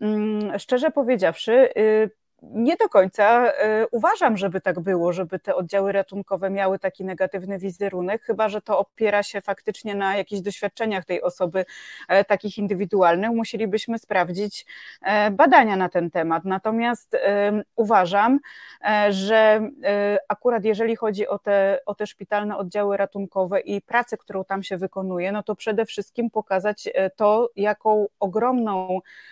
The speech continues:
m, ogromne zaangażowanie, wiedzę i czas, e, wkładają te osoby w ratowanie ludzkiego życia. E, dlatego, że, e, to jest, e, to jest nie, ta praca jest niezbędna, e, do tego, żeby te osoby, które tam, em, które tam przebywają,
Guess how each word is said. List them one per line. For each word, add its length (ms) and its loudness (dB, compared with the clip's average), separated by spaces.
m, 200 -2
ogromne 360 2
zaangażowanie, 840 0
wiedzę 440 2
i 160 -8
czas, 440 0
e, 240 2
wkładają 400 2
te 140 -2
osoby 420 -2
w 40 -4
ratowanie 520 -2
ludzkiego 460 -2
życia. 480 -2
E, 380 0
dlatego, 480 2
że, 520 2
e, 340 0
to 120 2
jest, 340 2
e, 300 0
to 100 2
jest 100 0
nie, 200 0
ta 100 2
praca 260 -2
jest 100 -2
niezbędna, 840 0
e, 160 0
do 120 -2
tego, 280 -2
żeby 260 -4
te 140 -4
osoby, 320 -4
które 240 -4
tam, 340 -4
em, 480 -6
które 260 -6
tam 180 -4
przebywają, 600 -2